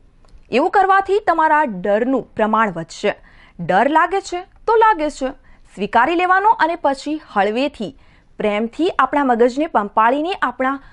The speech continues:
મનગમતા કાર્યમાં જોડી, જોતરાઈ દેવાનો. સૌથી પહેલા તો આપણે આપણા જીવનના મુખ્ય રસ,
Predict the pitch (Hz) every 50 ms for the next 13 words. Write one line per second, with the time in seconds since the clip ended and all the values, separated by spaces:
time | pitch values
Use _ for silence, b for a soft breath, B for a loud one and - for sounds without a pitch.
0 | b b - 208 208 233 302 381 427 311 262 247 220 214 - 226 247 262 - -
1 | 185 180 180 208 262 254 - - 180 180 180 190 208 220 180 - 214 202 190 175
2 | 170 - - - 233 233 - 196 170 160 160 165 175 175 175 180 196 196 - -
3 | - b b b b b b b b b b b b - - - 262 269 302 -
4 | 466 466 381 349 320 320 359 381 427 - 427 - - 311 302 294 302 311 - -
5 | 269 262 269 269 294 294 - 226 226 233 262 262 247 247 240 269 277 220 180 180
6 | 208 214 - - - 254 262 226 220 208 196